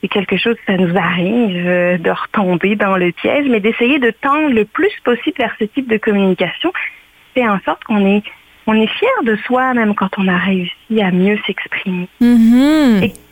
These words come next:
Speaker 1: comme je le disais, plus on tient à une personne, plus elle nous, elle, elle nous tient à cœur et qu'on l'apprécie, plus nos émotions vont être intenses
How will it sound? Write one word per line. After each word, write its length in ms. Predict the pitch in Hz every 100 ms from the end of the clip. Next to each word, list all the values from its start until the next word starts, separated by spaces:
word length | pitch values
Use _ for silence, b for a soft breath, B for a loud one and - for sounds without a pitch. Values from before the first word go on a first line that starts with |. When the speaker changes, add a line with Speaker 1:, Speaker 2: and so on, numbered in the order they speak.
| _ -
Speaker 1:
comme 200 | 359 392
je 60 | 285
le 120 | 220
disais, 460 | 190 208 202 269 330 _
plus 240 | - 302 349
on 100 | 269
tient 260 | - 285 285
à 40 |
une 220 | 240 196
personne, 600 | 180 - - - 302 285
plus 380 | - 254 262 247
elle 320 | 214 190 190 196
nous, 100 | 190 -
elle, 420 | - 190 190 190
elle 120 | 185 175
nous 100 | 175
tient 300 | - 240 220
à 80 | 196
cœur 760 | - 220 233 240 240 233 208
et 160 | 185 170
qu'on 160 | 185
l'apprécie, 680 | 180 170 - 202 180 - 320 B B B _ -
plus 180 | 370 370
nos 140 | 285
émotions 460 | 254 220 214 254 233
vont 160 | 214
être 180 | 190 196
intenses 460 | 180 - 247 294